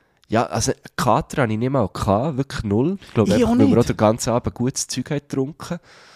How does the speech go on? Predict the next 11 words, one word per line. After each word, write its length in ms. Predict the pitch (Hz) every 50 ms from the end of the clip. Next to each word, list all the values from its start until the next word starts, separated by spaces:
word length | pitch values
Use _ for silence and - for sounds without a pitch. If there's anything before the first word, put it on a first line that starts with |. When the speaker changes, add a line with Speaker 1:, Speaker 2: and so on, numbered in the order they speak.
| - - _ _ -
Speaker 1:
Äh, 320 | - 104 104 104 104 104
null 320 | 107 107 117 135 151 180 -
Kater 440 | - - 139 120 131 - - - -
gehabt, 260 | - - 170 147 123
aber 40 | 120
echt 140 | 131 - -
so, 180 | - 139 -
einfach 260 | - - - - -
so 140 | - - - 131
ein 60 | -
bisschen, 300 | 160 165 160 - - -